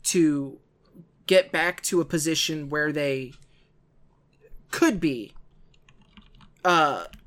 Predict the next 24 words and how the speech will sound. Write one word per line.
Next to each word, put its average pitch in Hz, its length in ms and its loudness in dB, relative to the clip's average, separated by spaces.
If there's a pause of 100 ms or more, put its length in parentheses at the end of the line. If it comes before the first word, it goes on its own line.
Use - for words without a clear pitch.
or 180 160 4
where 180 200 6
that, 175 160 0
you 180 100 0
know, 151 140 0
that 151 360 0
where, 170 200 0
and 170 220 2
where 175 140 6
they 170 100 4
deserve 185 520 4
to - 100 -2
be 113 400 -14 (560)
because 185 320 4
of 156 100 0 (120)
all 196 280 8
of 160 100 2
the 160 80 0
negative 165 1000 2
and 151 220 -2
bad 160 260 2
will 151 340 0
that 139 160 -8
they 160 240 -2